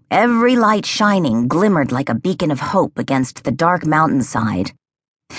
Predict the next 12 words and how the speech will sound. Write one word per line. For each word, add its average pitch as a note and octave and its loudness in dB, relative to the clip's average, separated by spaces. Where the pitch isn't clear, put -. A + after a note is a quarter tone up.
The G#3 0
scientists C#4+ 0
from D#3 2
the B2 0
Cooperative C#3+ 2
League C#3+ 2
of B2+ 0
Systems, - -2
along A#3 4
with A#3 2
Elspend F#3+ 0
herbalists, E3+ -2